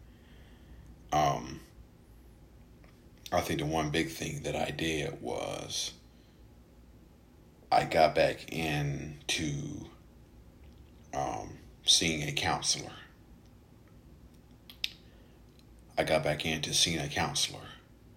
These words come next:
And, um, that was big for me because, um, when I got back into, um, counseling,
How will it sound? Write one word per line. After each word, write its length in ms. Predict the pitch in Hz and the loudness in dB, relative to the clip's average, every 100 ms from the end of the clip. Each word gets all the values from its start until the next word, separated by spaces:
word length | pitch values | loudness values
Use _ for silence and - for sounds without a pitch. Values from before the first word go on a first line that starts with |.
| - - - - - - - | -20 -20 -20 -20 -20 -20 -10
And, 240 | - 76 71 | 0 0 2
um, 580 | 73 73 71 71 71 71 - - - - - - - - - - - - - - - | 0 2 0 -2 -6 -8 -12 -20 -20 -20 -20 -20 -20 -20 -20 -20 -20 -20 -20 -20 -8
that 180 | 67 71 | -4 -4
was 160 | 73 | -4
big 560 | - 80 76 76 76 71 - - - - - - - - - - - - - - - | -4 -2 0 0 -4 -6 -12 -16 -20 -20 -20 -20 -20 -20 -20 -20 -20 -20 -20 -20 -14
for 140 | - 73 | -2 -2
me 340 | 76 80 - - | 0 -4 -6 -8
because, 600 | 80 76 - 80 73 71 | -4 -2 4 4 4 0
um, 560 | - 73 73 71 69 - - - - - - - - - - - - - - - - - | -2 0 0 -2 -4 -10 -16 -20 -20 -20 -20 -20 -20 -20 -20 -20 -20 -20 -20 -20 -20 -8
when 180 | - 147 | -2 0
I 80 | |
got 240 | 73 71 - | 2 2 2
back 240 | 71 73 | 0 0
into, 560 | 78 76 71 - 73 73 | -2 -2 -2 -2 -2 -4
um, 460 | 69 - - - - - - - - - - - - | -4 -4 -6 -8 -12 -18 -20 -20 -20 -20 -20 -20 -8
counseling, 640 | - 73 73 73 - 76 | -6 -2 -2 0 0 0